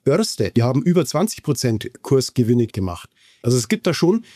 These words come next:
sehr viele Unternehmen, die ein sehr positives Re-Rating bekommen haben.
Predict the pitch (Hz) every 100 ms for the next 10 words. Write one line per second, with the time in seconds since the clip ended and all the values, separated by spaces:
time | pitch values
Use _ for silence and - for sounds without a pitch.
0 | _ - - 139 196 - 180 - 131 113
1 | 117 180 151 156 123 120 - - - -
2 | 147 - 131 190 185 180 165 156 110 117
3 | 226 170 107 110 107 98 95 - 104 110
4 | 104 180